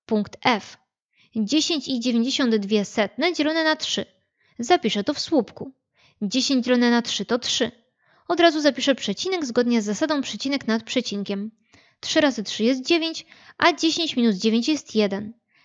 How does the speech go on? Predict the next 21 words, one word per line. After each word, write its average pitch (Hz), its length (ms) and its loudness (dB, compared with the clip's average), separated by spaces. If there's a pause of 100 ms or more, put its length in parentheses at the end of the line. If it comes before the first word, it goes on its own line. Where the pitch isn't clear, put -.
Spisuję 220 500 2
z 214 60 -10
góry 202 220 0
dziewiątkę. 262 580 0 (500)
Dziewiętnaście 233 560 2
dzielone 226 320 4
na 220 80 4
trzy 220 220 -2
jest 208 280 -2
sześć, - 560 -4 (320)
bo 208 540 4 (180)
sześć - 360 0
razy 262 220 2
trzy - 200 -4
jest 208 180 -2
osiemnaście. 262 680 -2 (560)
Dziewiętnaście 220 600 2
minus 226 220 0
osiemnaście 214 560 -2
to 277 80 2
jeden. 262 420 2